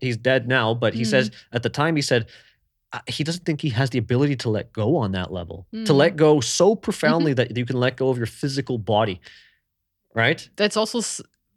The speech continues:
Speaker 2: s-, many people say when, you know, they have their first shamanic journey, they're so clinging on logic, "Oh, will I do everything right?" So that
Speaker 1: Yeah.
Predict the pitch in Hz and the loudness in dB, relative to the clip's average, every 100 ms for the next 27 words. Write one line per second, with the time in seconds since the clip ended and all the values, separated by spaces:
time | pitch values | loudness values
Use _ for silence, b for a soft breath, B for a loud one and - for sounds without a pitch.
0 | 165 - - - - 190 190 208 226 220 | -12 -10 -10 -12 -8 -2 0 2 0 -2
1 | 202 196 - 190 185 185 180 170 175 170 | -2 -4 0 0 0 -2 -2 -2 -2 -2
2 | 170 175 175 170 175 - 175 170 160 170 | -2 -2 -4 -6 -8 -6 -8 -6 -8 -6
3 | 175 185 165 165 165 165 - - 190 185 | -6 -4 -4 -4 -4 -6 -10 -6 -2 0
4 | 185 180 - - 196 202 190 180 165 180 | 0 -2 -6 -2 0 2 0 -2 -2 -2
5 | 180 180 175 B B B - 190 208 202 | 0 -2 -4 B B B 0 4 4 2
6 | 185 180 147 190 190 190 190 175 180 190 | 0 2 4 4 6 6 4 2 2 2
7 | 185 196 190 196 202 190 175 180 185 180 | 2 2 2 2 0 0 0 2 2 0
8 | - 120 110 | 0 2 2